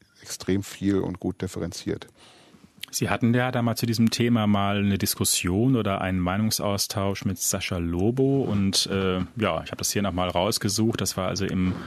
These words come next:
Speaker 2: Oktober zweitausendzehn. Vielleicht können Sie das noch so ein bisschen mal beschreiben, was sich so damals zugetragen hat, weil das ja vielleicht auch ein Beispiel von einer, äh, kontroversen Diskussion ist oder einer relativ kontroversen Diskussion, die auch einiges Echo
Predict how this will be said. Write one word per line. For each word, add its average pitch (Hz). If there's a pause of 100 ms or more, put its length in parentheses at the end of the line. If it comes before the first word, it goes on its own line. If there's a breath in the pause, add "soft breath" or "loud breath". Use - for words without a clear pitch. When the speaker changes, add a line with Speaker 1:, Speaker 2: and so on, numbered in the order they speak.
(420 loud breath)
Speaker 2:
Oktober 104
zweitausendzehn. 95 (300 loud breath)
Vielleicht -
können 107
Sie 101
das 110
noch 107
so 110
ein 101
bisschen 104
mal 101 (120)
beschreiben, 101
was 92
sich 90
so 98
damals 95
zugetragen 95
hat, 98
weil 92
das 92
ja 98
vielleicht 92
auch -
ein 92
Beispiel 92
von 95
einer, 92
äh, 92
kontroversen 87
Diskussion 78
ist 78
oder 76
einer 78
relativ 82
kontroversen 80
Diskussion, 80
die 87
auch -
einiges 87
Echo 78